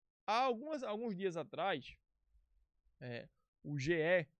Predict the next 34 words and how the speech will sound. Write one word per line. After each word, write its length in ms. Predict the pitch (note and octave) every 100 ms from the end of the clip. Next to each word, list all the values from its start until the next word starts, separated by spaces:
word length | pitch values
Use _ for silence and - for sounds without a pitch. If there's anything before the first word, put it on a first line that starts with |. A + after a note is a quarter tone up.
| _ _
soltou 460 | - D#3 C#3+ E3 E3+
essa 160 | D#3+
matéria 380 | F3 F3 E3+ E3+
aí, 160 | D#3+ A#2+
ó. 80 | D#2+
O 60 |
Náutico 380 | C3 F#3 G#3 -
deve 220 | F#3 F#3+
contar 420 | G3+ F#3 E3 F3+ E3+
com 140 | F3
até 360 | E3+ E3 G3 G3+ - -
trinta 320 | A#3 C4+ A#3
e 60 |
dois 180 | F#3+ G3
jogadores 500 | F#3 F3+ D3+ D#3 D#3+ - _ _ _
e 120 | D#3
fazer 340 | D3 E3 D3 D#3
de 140 | D#3
oito 360 | D#3 E3+ F3+ E3+
a 80 | D#3
nove 360 | C#3+ D3 D3+
contratações 720 | D3+ D3 C#3+ C#3 C3 - C3+
para 220 | C3+ C3+ C3
dois 200 | C3+ C3
mil 120 | C#3
e 40 |
vinte 200 | C3+ C#3
e 40 | -
cinco. 400 | C#3 C#3+ - - _ _ _
Foi 140 | - C#3+
a 20 |
entrevista 420 | C#3 C3+ C3 C3+
que 140 | C3 C#3
eles 260 | C3+ -